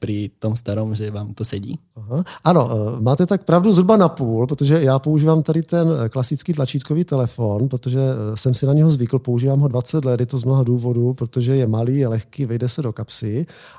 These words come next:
Speaker 2: ale, eh, zhruba tři roky mám ještě jeden telefon, to je právě ten dotykový,
Speaker 1: <laughs>
Speaker 2: který teda nosím s sebou jako záložní telefon, pokud se třeba potřebuji připojit někde na internet a podobně, ale přiznám se, že ho využívám opravdu jako minimálně, takže zůstávám tady jako,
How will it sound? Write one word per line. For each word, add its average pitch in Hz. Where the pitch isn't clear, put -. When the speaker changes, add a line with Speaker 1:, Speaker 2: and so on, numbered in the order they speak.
Speaker 2:
ale, 120
eh, 104
zhruba 123
tři -
roky 143
mám 156
ještě 151
jeden 127
telefon, 113
to 131
je 123
právě 131
ten 170
dotykový, 131
Speaker 1:
<laughs> 127
Speaker 2:
který 131
teda 160
nosím 147
s -
sebou 143
jako 143
záložní 120
telefon, 123
pokud 117
se 120
třeba 120
potřebuji 117
připojit 117
někde 113
na 113
internet 110
a 120
podobně, 117
ale 127
přiznám 135
se, 139
že 131
ho 143
využívám 131
opravdu 131
jako 131
minimálně, 113
takže 107
zůstávám 123
tady 123
jako, 123